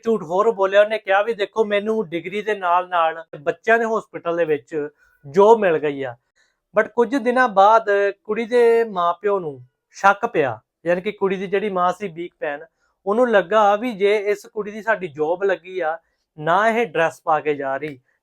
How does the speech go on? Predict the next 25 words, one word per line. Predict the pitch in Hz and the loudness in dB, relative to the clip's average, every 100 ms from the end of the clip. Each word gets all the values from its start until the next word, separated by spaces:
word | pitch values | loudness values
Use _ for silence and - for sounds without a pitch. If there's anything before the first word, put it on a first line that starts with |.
| - | -12
ਨਾ | 160 185 220 226 | 0 4 6 4
ਇਹਦੇ | 214 240 | 2 2
ਕੋਲ | 233 226 | 0 -2
ਕੋਈ | 220 214 | 0 0
ਆਈਡੈਂਟੀਟੀ | 202 185 156 151 143 156 160 | 2 0 -2 -8 -8 -14 -14
ਕਾਰਡ, | 156 151 139 135 _ _ 156 | -8 -4 -4 -8 _ _ -4
ਨਾ | 170 202 208 | 0 4 4
ਇਹਦੀ | 208 | 2
ਕੋਈ | 226 | -2
ਹਸਪੀਟਲ | 214 214 - 180 185 | 0 0 -4 -8 -4
ਵਾਲੀ | 185 190 190 | -2 -2 -2
ਡਰੈਸ, | 165 170 196 208 _ _ - | -4 -4 -4 -8 _ _ 0
ਪਰ | 247 | 4
ਇਹ | 247 | 4
ਜਾਂਦੀ | 196 175 185 | 4 2 2
ਕਿੱਥੇ | 220 202 - 175 | -2 -4 -4 -4
ਆ? | 135 123 _ _ _ 131 | -4 -8 _ _ _ 0
ਜਿਹਦੇ | 196 262 | 4 4
ਕਰਕੇ | 254 220 214 226 | 4 0 2 0
ਇੱਕ | 196 220 240 | 2 -2 -2
ਦਿਨ | 208 196 | -4 -2
ਉਸ | 202 190 | -2 -2
ਦੀ | 226 | -6
ਮਾਂ | 202 180 190 | -4 -2 -2
ਨੇ | 180 170 | -2 -4